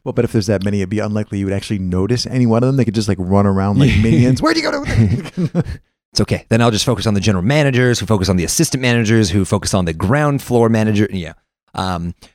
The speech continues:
Speaker 2: so yeah, so my, my entire talk is taking the experience that I've gone from having myself and volunteers all the way up through now trying to be very,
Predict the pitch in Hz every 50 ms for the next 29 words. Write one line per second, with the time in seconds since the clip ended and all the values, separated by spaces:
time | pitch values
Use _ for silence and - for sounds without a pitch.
0 | _ - - 165 160 151 120 101 - - 139 123 127 127 131 143 139 120 - _
1 | _ _ - 110 107 110 117 123 120 120 110 120 123 127 131 - 120 117 110 101
2 | - - 104 101 98 - 98 98 92 - - 113 101 - 110 104 101 98 92 -
3 | - 92 92 92 98 - - 92 92 90 92 95 90 92 92 - - 90 85 -
4 | 101 90 92 87 87 85 - - 101 - - - - 107 101 110 - - 104 101
5 | 87 85 90 87 82 - 175 196 208 - - - _ _ _ _ _ _ _ _
6 | - 98 104 101 101 98 107 101 98 - - - 107 101 98 98 95 92 90 90
7 | - _ - 90 98 104 104 104 98 98 98 95 - - 104 98 92 85 92 87
8 | 80 78 80 87 85 90 113 117 117 110 104 98 95 87 82 -